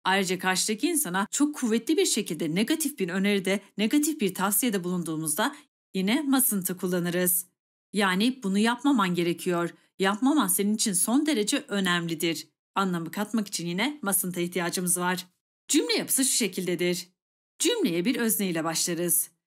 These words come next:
Öznelerden herhangi birisini seçtikten sonra mustn't ifadesini olduğu şekliyle kullanırız. Hiçbir özneye göre hiçbir değişikliğe uğramaz ve ardından yine fiilin birinci halini kullanırız. Örnek cümleleri inceleyelim ve siz daha iyi anlamış olun.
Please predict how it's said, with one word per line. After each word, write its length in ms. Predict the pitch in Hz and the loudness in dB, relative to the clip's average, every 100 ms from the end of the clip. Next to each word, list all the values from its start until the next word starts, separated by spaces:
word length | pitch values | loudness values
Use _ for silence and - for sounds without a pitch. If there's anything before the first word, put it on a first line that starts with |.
| _ _ - | _ _ -2
Öznelerden 600 | 202 190 214 233 226 196 | 0 0 2 2 2 -2
herhangi 460 | 175 180 196 220 180 | -2 0 0 0 -2
birisini 320 | 156 - 160 | -2 -4 -2
seçtikten 640 | - 208 - 254 - 220 | 0 0 0 -2 -2 0
sonra 500 | 180 160 156 185 214 - _ - | 0 -2 -2 -2 -2 -10 _ 0
mustn't 440 | 254 - 180 151 | 2 2 -2 -6
ifadesini 520 | 170 180 175 165 180 | -4 -2 0 -2 -2
olduğu 240 | 180 185 240 | -2 0 0
şekliyle 440 | 226 - 160 156 | 0 -2 -2 -2
kullanırız. 600 | 202 254 208 190 285 - - _ - | 0 2 2 2 0 0 -6 _ -2
Hiçbir 300 | 294 - 392 | -2 0 0
özneye 340 | 285 - 165 | 2 0 -2
göre 200 | 151 156 | -4 -2
hiçbir 320 | 208 - 240 | -2 -2 -2
değişikliğe 500 | 180 160 - 151 208 | -2 -2 -2 -2 0
uğramaz 500 | 247 175 165 175 - - _ - | 2 2 0 0 -2 -4 _ -2
ve 60 | |
ardından 520 | 190 185 180 175 160 160 | 2 2 0 -2 -2 -2
yine 340 | 190 262 302 | 0 0 -2
fiilin 420 | - 220 175 214 | -4 -2 0 2
birinci 300 | 262 269 254 | 4 4 4
halini 280 | 240 196 190 | 0 0 -2
kullanırız. 680 | 202 190 185 190 202 - - _ _ _ _ - | -2 -2 0 0 2 0 -2 _ _ _ _ -2
Örnek 320 | 240 262 - | 2 2 2
cümleleri 340 | 330 339 359 | 0 2 2
inceleyelim 580 | 381 285 170 160 214 427 | 2 2 2 0 0 0
ve 60 | 415 | 0
siz 240 | - 339 | 0 0
daha 180 | 339 262 | 2 2
iyi 140 | 196 | 2
anlamış 340 | 175 175 180 196 | 0 0 -2 0
olun. 320 | 180 190 | 0 0